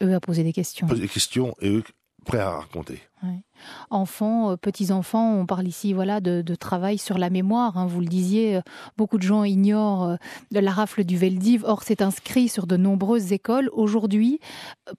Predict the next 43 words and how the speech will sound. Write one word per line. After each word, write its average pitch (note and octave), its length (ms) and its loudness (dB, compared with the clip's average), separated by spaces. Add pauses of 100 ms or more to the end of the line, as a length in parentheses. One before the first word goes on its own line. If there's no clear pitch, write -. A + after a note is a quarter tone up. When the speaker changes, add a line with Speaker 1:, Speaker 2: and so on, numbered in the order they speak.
Speaker 1:
à B3 80 0
qui C#4+ 200 0
est-ce B3+ 120 0
que A3 100 -2
vous F#3+ 160 0
adressez F3 420 -2
ce, - 200 -6
ce - 100 -8
documentaire ? F#3 640 -4 (600)
Parce - 140 -20
qu'on G3 100 -4
peut G3+ 100 -4
pas G#3 120 -6
le G#3 60 -4
mettre G#3 140 -6
devant F3 240 0
tous - 120 -4
les E3 200 2
yeux E3 80 2
non F3 120 2
plus. - 420 -6 (400)
Speaker 2:
Écoutez, C#3 340 -2
délibérément, D#3 880 0
nous C3 400 0
avons B2 460 0
fait - 200 -2
en C3+ 100 2
s-, - 180 -10 (200)
sans C#3+ 360 -2
rien C#3 260 2
censurer, C3 880 0 (460)
entre A#2+ 380 0
deux A#2 260 0
choix C3 380 0
d'images, A#2 880 -2
nous A2 120 -4
n'avons A2 180 -2
pas C3 160 -4
montré A#2+ 300 -8
forcément A#2+ 500 -6
la G#2+ 100 -2
plus - 200 -14
violente. E2 720 -4